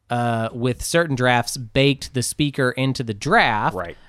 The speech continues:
Speaker 1: which meant the whole map was designed around the aspect of
Speaker 2: Right.
Speaker 1: the speaker token. And I th-, I thought that was pretty cool.
Speaker 2: I, people, that was last year's method, and people, uh, a lot of people drastically preferred that.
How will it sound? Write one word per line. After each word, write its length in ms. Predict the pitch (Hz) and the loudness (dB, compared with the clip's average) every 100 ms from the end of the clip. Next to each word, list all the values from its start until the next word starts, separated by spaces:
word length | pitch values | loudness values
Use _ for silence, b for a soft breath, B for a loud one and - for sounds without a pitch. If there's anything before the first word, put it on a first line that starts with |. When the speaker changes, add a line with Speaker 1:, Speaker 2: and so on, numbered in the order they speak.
| b | b
Speaker 1:
which 240 | 131 135 143 | 0 0 2
meant 200 | 151 127 | 0 0
the 120 | 123 | 2
whole 160 | 147 | 4
map 420 | 139 131 147 170 - | 4 2 2 0 0
was 160 | 135 | 0
designed 440 | - 120 131 127 123 | 0 0 2 2 2
around 240 | 120 117 | 0 0
the 120 | 113 | 0
aspect 460 | 113 113 - 117 110 | -2 -4 -4 -6 -4
of 60 | 107 | -4
Speaker 2:
Right. 80 | |
Speaker 1:
the 40 | 107 | -4
speaker 280 | - 110 110 | -6 -8 -6
token. 280 | 117 131 | -4 -2
And 80 | 170 | 2
I 120 | 226 | 2
th-, 120 | 269 202 | 2 0
I 140 | 220 | 2
thought 200 | 285 175 | 4 2
that 160 | 165 135 | 2 0
was 100 | 123 | -4
pretty 240 | - 120 | -4 -4
cool. 360 | - 117 95 - | -2 -2 -2 -2
Speaker 2:
I, 100 | 135 - | -2 -2
people, 380 | - 254 240 165 | -4 0 0 2
that 140 | 160 | 2
was 100 | 196 | 2
last 320 | 175 151 165 175 | 0 0 0 -6
year's 140 | 156 | -4
method, 280 | 143 135 151 | -2 -4 -6
and 120 | 117 | -10
people, 520 | - 151 180 160 135 _ _ _ | -10 -6 -2 0 -2 _ _ _
uh, 220 | 113 110 - | -2 0 0
a 60 | 117 | 2
lot 100 | 233 | 2
of 60 | 349 | 2
people 240 | 117 107 _ | 0 -6 _
drastically 760 | - 127 131 143 - 160 139 123 | -10 -2 0 0 -4 -8 -6 -8
preferred 520 | 104 - 101 101 113 | -8 -10 -6 -6 -6
that. 360 | 123 127 139 | -2 -2 -4